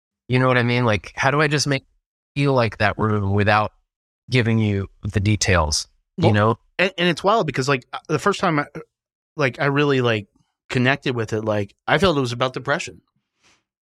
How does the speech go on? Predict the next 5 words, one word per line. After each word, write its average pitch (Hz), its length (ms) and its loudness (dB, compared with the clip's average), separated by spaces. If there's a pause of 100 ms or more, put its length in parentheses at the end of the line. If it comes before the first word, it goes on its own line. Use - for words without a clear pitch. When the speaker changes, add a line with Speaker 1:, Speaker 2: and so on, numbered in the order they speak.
Speaker 1:
Yeah. 107 200 2 (600)
Speaker 2:
And 139 480 0 (120)
maybe 147 340 2
it 160 60 2
is, 185 320 0